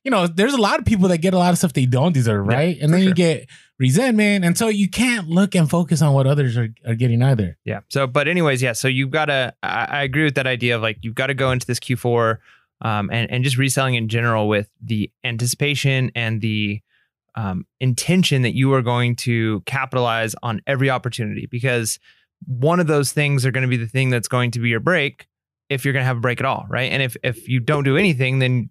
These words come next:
Speaker 2: you're never gonna get that break. So yeah, you've gotta go at it. You've gotta try really hard. Uh, and I think, I think that's a, that's a good way to start the episode. So, uh, what's going on in, uh, in your world?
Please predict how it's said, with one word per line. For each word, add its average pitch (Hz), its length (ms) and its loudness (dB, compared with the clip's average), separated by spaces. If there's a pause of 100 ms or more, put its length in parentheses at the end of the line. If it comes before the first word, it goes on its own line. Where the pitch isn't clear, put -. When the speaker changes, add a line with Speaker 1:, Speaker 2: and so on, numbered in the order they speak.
(100)
Speaker 2:
you're 127 140 2
never 139 300 0
gonna 120 160 -2
get 110 140 -2
that - 160 -4
break. 101 220 -4
So - 100 -4
yeah, 127 100 0
you've 110 180 -6
gotta 135 240 -2
go 131 180 0
at 117 160 -2
it. - 60 -4
You've 120 100 -4
gotta 123 220 -4
try 131 160 -2
really 123 240 2
hard. 113 360 0 (400)
Uh, 107 40 -2
and 110 160 0
I 120 80 -2
think, 135 280 -4
I 139 40 -2
think 139 140 0
that's 143 180 0
a, 131 360 2 (200)
that's - 80 -20
a 139 40 -12
good 135 200 -2 (160)
way 139 120 2
to 135 60 2
start 135 240 -2
the 143 80 0
episode. 117 380 -2
So, 131 200 2
uh, 127 140 2
what's 135 180 0
going 160 200 0
on 160 180 4
in, 156 180 4
uh, 147 340 4
in 147 120 2
your 165 100 4
world? 110 260 2